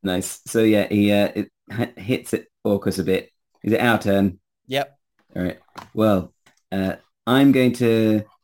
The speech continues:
Speaker 1: I was gonna say I'm gonna give him inspiration. I don't think there's any point. <laughs> Uh, I'm going to cast, uh, oh no, I'm not gonna cast Dissonant Whispers on the thing. I don't want it to run away. Uh,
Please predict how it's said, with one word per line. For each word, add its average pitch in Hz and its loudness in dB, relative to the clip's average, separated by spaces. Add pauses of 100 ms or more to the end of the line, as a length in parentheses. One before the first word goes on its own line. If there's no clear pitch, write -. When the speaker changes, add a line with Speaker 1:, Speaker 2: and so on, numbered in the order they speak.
(440)
Speaker 1:
I 107 -14
was - -14
gonna 113 -8
say 95 -6
I'm 95 -2
gonna 87 -6
give 80 -10
him 82 -8
inspiration. 90 -6
I 90 -6
don't 95 -2
think 85 -8
there's 85 -10
any 82 -10
point. 98 -4 (880)
<laughs> - -4 (420)
Uh, 110 0 (120)
I'm 127 4
going 123 4
to 113 -2
cast, 110 -4
uh, 107 2 (500)
oh 101 0
no, 95 0
I'm 90 -4
not - -4
gonna 90 -6
cast 90 -8
Dissonant 90 -6
Whispers 92 -8
on 90 -4
the 92 -4
thing. 90 -4
I - -2
don't 98 -2
want 95 -2
it - -12
to 92 -8
run 90 -2
away. 90 -4 (440)
Uh, 101 0